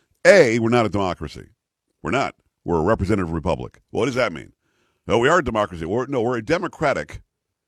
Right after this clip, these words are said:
representative republic. If we were a democracy,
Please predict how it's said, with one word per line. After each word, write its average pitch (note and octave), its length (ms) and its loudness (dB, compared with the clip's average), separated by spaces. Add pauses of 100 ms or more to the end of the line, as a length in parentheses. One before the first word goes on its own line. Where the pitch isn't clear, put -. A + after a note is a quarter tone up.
(640)
representative A2 580 0
republic. F2 520 0 (420)
If A2+ 120 -4
we C#3+ 180 0
were F#3 120 -2
a D3 40 -4
democracy, G#2+ 760 -2